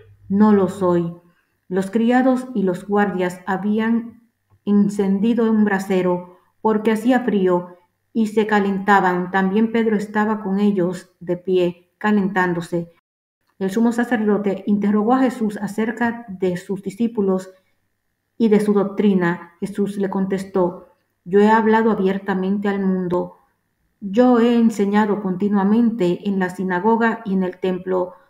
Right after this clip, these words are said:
donde se reúnen todos los judíos, y no he dicho nada a escondidas. ¿Por qué me preguntas a mí?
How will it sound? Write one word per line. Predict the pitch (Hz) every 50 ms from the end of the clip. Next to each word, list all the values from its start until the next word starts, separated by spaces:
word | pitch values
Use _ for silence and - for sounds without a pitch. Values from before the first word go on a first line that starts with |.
| _ _
donde | - 233 240 247 247 220
se | 247 240 233
reúnen | 233 233 233 240 262 262 269 254 240 -
todos | - 226 220 226 214 - 220
los | 196 190 190 -
judíos, | - 202 180 185 175 180 180 175 175 - - _ _ _ _ _ -
y | 226 233
no | 240 254 262
he | 262
dicho | 254 247 247 233 214
nada | 202 202 202 208 208 202
a | 196 180
escondidas. | 180 175 - - 190 185 185 180 190 185 185 175 180 175 - - _ _ _ _ _ _ _ _ _
¿Por | - 269 262 269
qué | - 320 330
me | 311 269 220 -
preguntas | - 175 175 170 175 180 190 190 190 190 185 180 - -
a | 202 196
mí? | 190 196 208 226 226 208 -